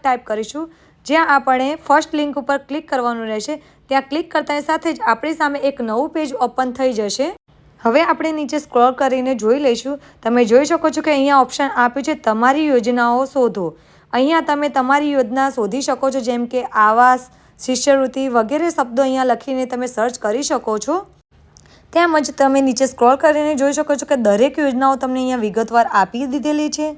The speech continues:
જેમ કે શબ્દો લખી યોજના શોધો, વ્યક્તિગત યોજના શોધો,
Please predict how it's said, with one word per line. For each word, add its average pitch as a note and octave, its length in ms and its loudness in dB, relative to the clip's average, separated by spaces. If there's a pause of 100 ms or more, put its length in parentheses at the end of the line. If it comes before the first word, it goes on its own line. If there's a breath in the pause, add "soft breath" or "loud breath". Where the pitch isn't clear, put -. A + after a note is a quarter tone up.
(480 loud breath)
જેમ C#4 220 4
કે C4+ 120 2
શબ્દો A3+ 360 0
લખી B3+ 340 0
યોજના A#3 360 0
શોધો, B3 320 -2 (460 soft breath)
વ્યક્તિગત C#4+ 720 2
યોજના B3+ 380 2
શોધો, B3 400 0